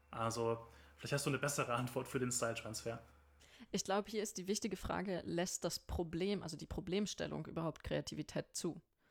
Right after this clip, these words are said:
Speaker 2: Also, wenn ich einem Menschen, also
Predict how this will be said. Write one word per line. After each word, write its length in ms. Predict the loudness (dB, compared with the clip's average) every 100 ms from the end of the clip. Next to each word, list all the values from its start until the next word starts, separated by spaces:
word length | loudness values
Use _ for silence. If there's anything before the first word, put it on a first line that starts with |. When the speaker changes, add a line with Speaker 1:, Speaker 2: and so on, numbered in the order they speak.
| _ _ _ _ -2
Speaker 2:
Also, 460 | 0 2 -2 -2 -6 _ _
wenn 280 | 0 0 0 -2
ich 280 | -4 -4 -6
einem 420 | 0 0 0 -4
Menschen, 720 | 0 2 2 2 0 -2 -2 0
also 260 | 0 0